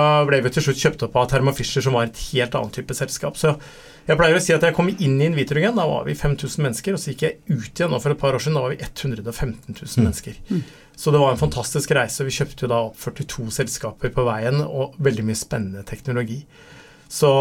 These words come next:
Speaker 1: jeg endte med å sitte der borte som, eh, som vice president for det som var deres største divisjon tilbake da.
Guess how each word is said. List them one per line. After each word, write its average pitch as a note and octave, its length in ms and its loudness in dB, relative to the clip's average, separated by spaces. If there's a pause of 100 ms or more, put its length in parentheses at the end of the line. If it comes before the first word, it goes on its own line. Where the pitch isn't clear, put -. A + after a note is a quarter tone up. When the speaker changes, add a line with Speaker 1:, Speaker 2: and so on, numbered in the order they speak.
(480)
Speaker 1:
jeg F3 160 4
endte - 120 -2
med E3+ 120 6
å - 20 0
sitte F#3 200 2
der D#3 120 6
borte G#3+ 600 2
som, D#3 360 2
eh, D#3 920 2
som D3 180 0
vice D3 220 4
president D#3 420 2
for D#3 420 4
det C#3 160 0
som D#3 120 2
var C3 160 6
deres A#2 280 2
største - 280 -2
divisjon C3+ 560 -2
tilbake C3 340 -6
da. E3+ 180 0